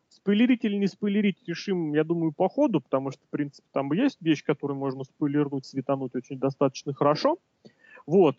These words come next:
и тем не менее, собственно, контракт A J Styles. Опять же, ваши комментарии, ваши мысли, то есть вот то, что он истекает, то, что его переподписывают,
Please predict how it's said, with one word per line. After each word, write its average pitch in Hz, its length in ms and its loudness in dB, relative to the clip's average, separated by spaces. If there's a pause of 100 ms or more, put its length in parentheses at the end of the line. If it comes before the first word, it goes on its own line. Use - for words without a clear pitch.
и 269 340 4
тем 220 260 4
не 202 60 -2
менее, 131 440 -2
собственно, 180 420 -2
контракт 214 540 0
A 202 80 2
J 170 160 -4
Styles. 135 480 -2 (420)
Опять 160 320 -2
же, 117 120 -10
ваши 190 300 0
комментарии, 196 600 -2
ваши 147 460 -6
мысли, 185 440 -8
то 156 120 -8
есть 139 100 -6
вот 165 100 -6
то, 196 100 2
что 170 180 -2
он 160 100 -2
истекает, 254 540 0
то, 175 120 0
что - 160 -6
его 151 80 0
переподписывают, 202 920 0